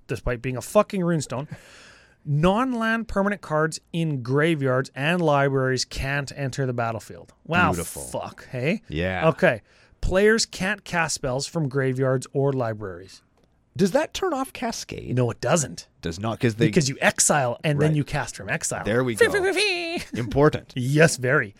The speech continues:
Speaker 2: Important.
Speaker 1: Uh, d-, does turn off Flashback.
Speaker 2: Yep.
Speaker 1: Yes. Does turn off
Speaker 2: Ooh, that bullshit Panglacial Worm or whatever, where you can play it as long as you're searching your library. <laughs>
Speaker 1: There we go.
Speaker 2: He's a snow creature, I think.
Speaker 1: I don't know if
Speaker 2: Is
Speaker 1: he
Speaker 2: he?
Speaker 1: is.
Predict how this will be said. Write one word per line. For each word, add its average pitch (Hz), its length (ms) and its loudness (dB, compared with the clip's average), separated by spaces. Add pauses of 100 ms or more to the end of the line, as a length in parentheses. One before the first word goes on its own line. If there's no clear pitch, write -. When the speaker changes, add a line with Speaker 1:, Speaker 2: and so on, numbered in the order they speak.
Speaker 2:
Important. 101 440 -2
Speaker 1:
Uh, - 120 -20 (160)
d-, 165 100 -10
does 170 400 4
turn 160 280 -2
off 131 220 -4
Flashback. 139 680 -6 (180)
Speaker 2:
Yep. - 160 2 (220)
Speaker 1:
Yes. 113 340 -4 (440)
Does 151 360 4
turn 160 340 -2
off 143 520 0
Speaker 2:
Ooh, 196 180 10 (120)
that 156 200 4
bullshit 170 720 4
Panglacial 135 880 2
Worm 110 320 0
or 107 60 0
whatever, 104 340 0
where 113 100 0
you 135 140 2
can 131 160 -2
play 120 260 6
it 135 100 10
as 139 120 6
long 139 160 6
as 131 100 4
you're 139 80 6
searching 151 420 6
your 147 140 8
library. 151 500 8 (300)
<laughs> 160 100 -4 (580)
Speaker 1:
There 220 200 4
we 185 120 2
go. 165 200 6
Speaker 2:
He's 233 220 10
a 311 60 6
snow 294 320 4
creature, 175 420 2
I 156 80 6
think. 143 380 -4 (120)
Speaker 1:
I - 140 0
don't 294 160 0
know 254 120 2
if 175 60 0
Speaker 2:
Is 160 180 8
Speaker 1:
he 269 100 4
Speaker 2:
he? 302 60 4
Speaker 1:
is. 294 80 -6